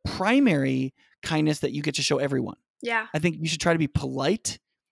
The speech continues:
Speaker 1: to everyone,
Speaker 2: Mm-hmm.
Speaker 1: especially people who are impolite.
Speaker 2: Mm.
Speaker 1: And I think you should use manners always,
Speaker 2: Mm-hmm.
Speaker 1: because manners are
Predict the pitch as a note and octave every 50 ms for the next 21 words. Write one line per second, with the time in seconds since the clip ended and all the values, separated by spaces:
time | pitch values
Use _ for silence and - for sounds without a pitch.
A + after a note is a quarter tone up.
0 | _ _ _ _ _ _ _ _ - - - - _ _ - E3 D#3+ C#3+ D3 C3
1 | B2 G2+ - - _ _ _ _ _ _ - G#3+ G#3+ F#3+ - - F#3 F#3 G3 G#3
2 | - _ _ _ _ _ C#3+ - - - - F#3 G#3+ G#3 - G3 E3+ - D#3 C3+
3 | C3+ C3+ C3 B2+ B2+ - - C3+ B2+ - - A2 - A#2 - - _ _ _ _
4 | _ _ C4 A#3+ A3+ G#3+ - _ _ _ C#3+ D3 D3+ D#3 F3 E3 E3+ F3 E3 -
5 | D#3+ D3 D3 C#3 - - B2+ C3+ D3 E3 F#3+ G#3+ G#3+ G3 D3 B2+ A#2+ A#2 B2+ -
6 | - - _ _ - _ _ _ _ _ _ _ - C#3+ C3 A2+ C#3 - - -
7 | - - _ _ _ _ B3 A#3 G#3+ _ - A#3+ A#3+ - D#3 - D#3+ C#3+ D3 D3
8 | D#3 E3+ G3 G3+ F3+ - - D3 D3 C#3+ C#3+ -